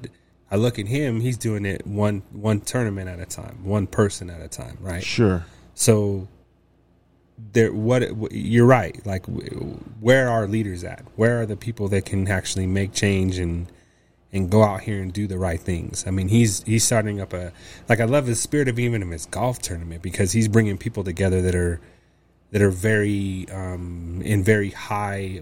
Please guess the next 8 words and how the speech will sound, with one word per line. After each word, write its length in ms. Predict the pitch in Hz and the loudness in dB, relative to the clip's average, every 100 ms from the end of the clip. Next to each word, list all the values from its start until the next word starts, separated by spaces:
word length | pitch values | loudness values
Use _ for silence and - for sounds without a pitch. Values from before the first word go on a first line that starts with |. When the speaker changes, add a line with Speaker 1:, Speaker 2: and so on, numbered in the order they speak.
| 92 | -4
Speaker 1:
what 100 | 110 | 0
I 80 | |
would 220 | 98 95 - | 0 -2 -6
consider 480 | 98 - 104 95 | -6 0 2 4
high 240 | 92 - 107 | 0 -2 -2
level 260 | 104 92 87 | -2 -6 -6
jobs, 440 | 113 110 82 82 | -6 -6 -8 -10
right? 320 | 85 95 - | -8 -6 -6